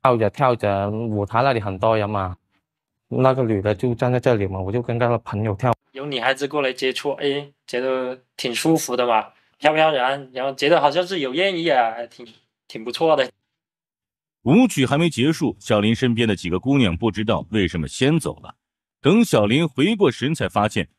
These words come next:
Speaker 3: 放在上衣口袋里的手机不见了。
Speaker 1: 就摸一下口袋，就发现手机就不见了。
Speaker 3: 小林猜测，应该是跳舞时手机被扒窃了，而那几个女伴儿的嫌疑很大。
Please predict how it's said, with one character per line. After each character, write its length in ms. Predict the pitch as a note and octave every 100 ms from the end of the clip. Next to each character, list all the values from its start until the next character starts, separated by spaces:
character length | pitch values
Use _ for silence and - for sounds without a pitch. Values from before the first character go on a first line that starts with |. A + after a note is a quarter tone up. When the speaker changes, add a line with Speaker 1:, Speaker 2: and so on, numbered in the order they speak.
| _
Speaker 3:
放 180 | B2+ G#2+
在 100 | F#2+
上 260 | - D#3+
衣 140 | B2+ C#3+
口 280 | - F2 E2+
袋 160 | D#3
里 100 | G#2+
的 120 | E2
手 280 | F#2 F2+ C#2+
机 320 | C#2 C#3+ F3+ - _ _
不 180 | D#2+ E2
见 300 | G2+ E2 G#1
了。 100 | - _ _ _ -
Speaker 1:
就 160 | B2
摸 240 | A2+ A2 A2+
一 40 |
下 120 | B2
口 300 | A2+ - F2+
袋， 180 | G#2 A2+
就 140 | A#2
发 200 | G2+ G#2
现 320 | G#2 A#2+ G#2 F#2+ _ _ _ _
手 260 | - G2 F#2
机 140 | A2+
就 160 | A#2 A2
不 160 | G#2
见 200 | G2+ A#2+
了。 220 | G#2 F#2 - _ _ _ _
Speaker 3:
小 220 | A#2+ B2
林 140 | C3
猜 180 | C3 C#3+
测， 220 | B2+ A#2+ - -
应 180 | A#2+
该 120 | C3 C3
是 140 | A#2
跳 280 | G2 F3 C3
舞 180 | F2 D#2+
时 260 | - A#2 -
手 320 | - G2 F2
机 200 | F2 B2+
被 160 | A#2+ F2 -
扒 160 | C#2+ E2
窃 220 | - G#2
了， 160 | A#1+ - _ _ _ _ _
而 140 | G#2+
那 100 | C3+
几 160 | B2+ A2+
个 100 | A#2
女 260 | A2+ G#2 G#2
伴 140 | F#3+
儿 100 | D3
的 60 | E2+
嫌 280 | - G2+ A2
疑 100 | G#2
很 180 | C2+ A#1+
大。 180 | E2+